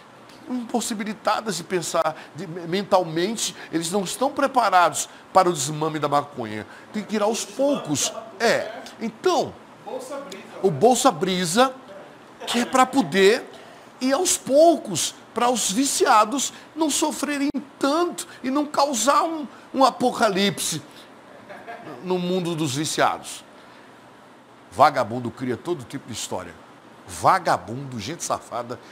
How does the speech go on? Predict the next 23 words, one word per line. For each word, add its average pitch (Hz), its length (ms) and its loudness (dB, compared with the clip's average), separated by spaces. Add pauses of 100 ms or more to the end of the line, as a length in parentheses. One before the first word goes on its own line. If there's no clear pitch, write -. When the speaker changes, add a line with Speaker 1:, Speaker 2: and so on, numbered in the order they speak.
(240)
Speaker 1:
cria 151 280 -2
todo, - 440 -2 (100)
todo 220 180 -2
tipo - 160 -14
de 165 60 -12
história. 120 260 -2
E - 20 -8
sabe 214 160 -2
pra 135 100 -6
quê? 185 180 -6 (240)
Pra 180 80 -6
proteger 175 440 -6
gente 147 160 -12
safada. 98 460 -10 (1600)
Sabe - 280 2
o 147 60 0
mentiroso, 117 640 -4
quando 104 220 -6
a 104 40 -2
mãe 110 180 -6
descobriu 104 420 -8
o 101 40 -8
mentiroso? 104 540 -6